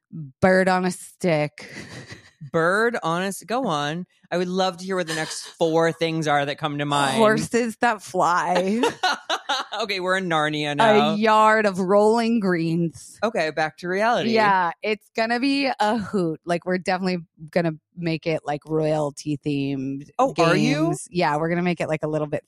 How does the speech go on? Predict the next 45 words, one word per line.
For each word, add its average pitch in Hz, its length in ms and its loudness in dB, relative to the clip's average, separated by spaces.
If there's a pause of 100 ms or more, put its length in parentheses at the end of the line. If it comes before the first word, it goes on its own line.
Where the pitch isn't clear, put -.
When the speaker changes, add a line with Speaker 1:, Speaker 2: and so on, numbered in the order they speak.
Speaker 1:
themed. 147 380 -8
Speaker 2:
Wait, 254 160 -6
but 262 120 -4
in 254 100 -4
my 254 120 -2
head, 240 420 -4 (120)
Don't 196 220 -6
Panic 202 280 -8
Retreat 190 320 -8
is, 170 140 -6
like, 175 200 -6
all 156 200 0
comfy 156 320 -10
clothes 143 300 -6
all 135 140 -2
the 120 100 -14
time. 139 340 -4
Speaker 1:
Oh, 311 80 2
it 294 100 2
is, 262 160 -4
it 240 80 -2
is, 202 160 -2
it 185 100 -4
is. 147 140 -2
But, 202 140 0
like, 202 140 -2
we 226 100 -2
have 220 100 -4
themed 196 400 -8
nights 165 320 -4
every 185 240 -2
night, 190 440 -2
Speaker 2:
Okay. 151 180 -2
Speaker 1:
like, 131 220 0
party 160 460 -2 (140)
games 156 320 -2 (160)
and, 160 120 -2
like, 156 140 0
Speaker 2:
Masquerade. 117 220 -2
Speaker 1:
masquerade, 170 1120 0
like, 139 420 -6 (420)
Pretty 170 180 -2
Pretty 165 180 -2
Princess, 180 920 0
like, 156 140 -4